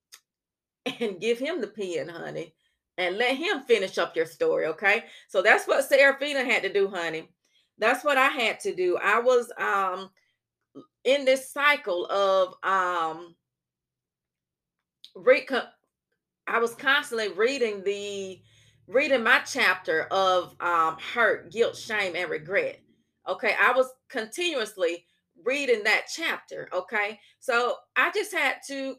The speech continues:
flip to the next page, honey. And when I flipped to that next page, I had to learn to,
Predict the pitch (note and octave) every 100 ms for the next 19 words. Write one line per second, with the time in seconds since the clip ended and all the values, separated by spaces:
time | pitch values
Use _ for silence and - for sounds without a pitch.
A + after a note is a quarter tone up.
0 | _ - B3+ - C4+ B3+ C4+ - D#4 E4+
1 | E4 B3 G#3 G#3 A#3 _ _ _ F3 G3
2 | A3+ C#4 - D4 C#4+ C4+ A#3 A#3 B3+ B3+
3 | C#4 C4 C4 C4+ C4+ - _ _ _ _
4 | _ _ - G#3+ C#4+ D#4 C4+ A3+ - G#3
5 | F3+ G3+ C#4 A#3+ F#3 D#3+ D#3 D#3 D#3 -
6 | _ _ _ _ _ _ _ _ _ _
7 | _ _ _ _ _ _ - C#4 C#4 B3+
8 | A#3+ A#3 A3+ A3 A3 G#3+ G#3 G#3